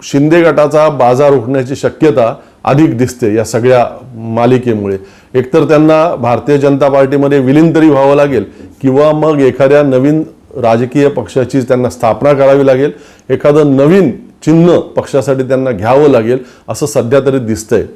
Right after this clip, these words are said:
मी काही लोकांशी बोललो, त्यातून हेच समोर येतंय. त्यांचं हे आत्ताचं "आमचीच खरी शिवसेना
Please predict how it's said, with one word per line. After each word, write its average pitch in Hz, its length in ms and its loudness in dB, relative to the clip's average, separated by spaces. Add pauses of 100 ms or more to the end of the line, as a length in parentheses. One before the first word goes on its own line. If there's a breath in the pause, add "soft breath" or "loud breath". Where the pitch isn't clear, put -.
(180)
मी 120 120 -2
काही 123 220 0
लोकांशी 127 340 0
बोललो, 131 360 2
त्यातून 107 320 -2
हेच 151 260 -2
समोर 107 240 -2
येतंय. 101 240 -6 (540 loud breath)
त्यांचं 127 280 2
हे 143 140 4
आत्ताचं 135 540 0
"आमचीच 123 480 -2
खरी 135 180 0
शिवसेना 127 600 0